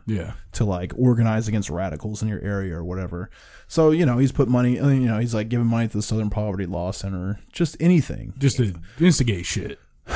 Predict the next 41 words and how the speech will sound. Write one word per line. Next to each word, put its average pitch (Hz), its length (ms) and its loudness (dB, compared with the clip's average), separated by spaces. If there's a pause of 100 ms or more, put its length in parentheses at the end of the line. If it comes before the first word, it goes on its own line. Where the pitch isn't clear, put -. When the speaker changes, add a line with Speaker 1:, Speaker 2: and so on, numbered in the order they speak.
(160)
Speaker 2:
Well, 277 400 6
I 165 120 2
mean, 190 220 6
it 170 120 2
could 233 200 6
be 202 120 8
that, 139 320 4
but 139 80 8
it 135 180 4
could 147 120 6
also 143 280 4
be, 123 180 0
like, 110 380 -2
<laughs> 117 500 -2
like, 127 280 -2
what 170 120 6
if 147 80 6
you 160 100 2
just 127 200 4
like 117 200 2
to - 80 0
gamble 98 580 -2 (260)
and - 80 0
you 131 60 8
Speaker 1:
Yeah. 135 80 10
Speaker 2:
have 135 120 6
a 127 40 2
ton 135 200 4
of 123 60 6
money 113 400 0
and 120 120 4
you 120 40 6
go 120 240 4
to 113 100 -2
the 107 120 -2
track 98 600 -4 (420)
and 117 180 0
there's 113 320 0
twelve 135 360 4
horses 110 360 -2
running 78 320 -4